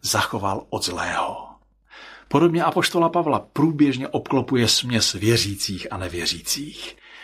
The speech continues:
A ti nevěřící do Pavlových promluv vnášejí svoje vstupy a někdy i útoky. V Efezu už to bylo tak protivné, že Pavel učedníky oddělil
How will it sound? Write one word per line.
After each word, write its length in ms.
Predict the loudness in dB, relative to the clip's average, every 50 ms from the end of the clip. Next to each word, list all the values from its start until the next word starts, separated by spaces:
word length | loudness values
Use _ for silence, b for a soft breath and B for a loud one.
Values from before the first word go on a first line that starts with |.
| B B B B
A 100 | -2 2
ti 120 | 4 4
nevěřící 560 | 4 6 6 6 4 4 2 0 0 0 2
do 100 | 2 2
Pavlových 520 | 4 4 4 4 4 2 2 0 -2 -2 -4
promluv 460 | -2 0 0 2 0 -2 -2 -4 -6
vnášejí 580 | -4 -2 2 4 4 4 4 2 2 2 2 2
svoje 280 | 0 0 2 0 0
vstupy 580 | 0 0 0 0 0 0 -2 -4 0 2 2 2
a 80 | 4 2
někdy 280 | 2 2 2 2 0
i 200 | 0 0 -2 -2
útoky. 680 | 2 2 2 2 4 2 0 0 0 -6 -10 -10 -14 B B B B B B B B B B
V 160 | -12 -10 -2 0
Efezu 680 | 0 0 2 2 2 2 2 0 0 0 0 0 -2 b b b b _
už 140 | _ -6 0
to 100 | 0 2
bylo 180 | 4 4 4 4
tak 340 | 2 0 -2 -2 -4 -8 -6
protivné, 680 | -2 0 2 2 2 2 2 2 4 4 4 4 4
že 120 | 2 2 2
Pavel 380 | 2 2 2 4 2 0 0 -2
učedníky 580 | -2 -2 0 0 0 0 -2 -2 -2 -6 -10 -4
oddělil 600 | 0 0 0 0 4 4 4 6 6 4 4 2